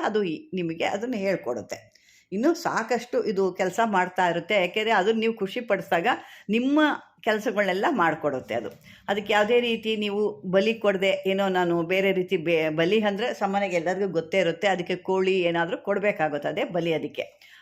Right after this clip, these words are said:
ಆ ಬಲಿ ಕೊಟ್ಟಾಗ ಅದು ನೀವು ಹೇಳ್ದಂಥ ಕೆಲ್ಸ ಎಲ್ಲ ಮಾಡ್ಕೊಂಬರುತ್ತೆ. ವಿಶೇಷವಾಗಿ ಅಮಾಸೆ ಮತ್ತು ಹುಣ್ಣಿಮೆಗಳಲ್ಲಿ ಇದಕ್ಕೆ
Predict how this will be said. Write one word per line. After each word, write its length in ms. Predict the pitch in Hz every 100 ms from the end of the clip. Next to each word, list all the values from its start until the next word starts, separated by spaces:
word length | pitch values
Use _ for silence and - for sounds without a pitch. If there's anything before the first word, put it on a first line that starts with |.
| -
ಆ 80 | 175
ಬಲಿ 260 | 175 208
ಕೊಟ್ಟಾಗ 460 | 233 185 190 165 156 277 254
ಅದು 240 | 196 269
ನೀವು 260 | 240 180 170
ಹೇಳ್ದಂಥ 420 | 180 190 175 170
ಕೆಲ್ಸ 300 | 180 165 156
ಎಲ್ಲ 200 | 151 147 330
ಮಾಡ್ಕೊಂಬರುತ್ತೆ. 1040 | 220 147 - 135 131 131 262 - - - -
ವಿಶೇಷವಾಗಿ 680 | 226 262 262 208 190 240
ಅಮಾಸೆ 600 | 302 185 214 233 269 392 185
ಮತ್ತು 240 | 175 -
ಹುಣ್ಣಿಮೆಗಳಲ್ಲಿ 680 | 170 202 220 196 170 165 262
ಇದಕ್ಕೆ 540 | 202 160 - 453 -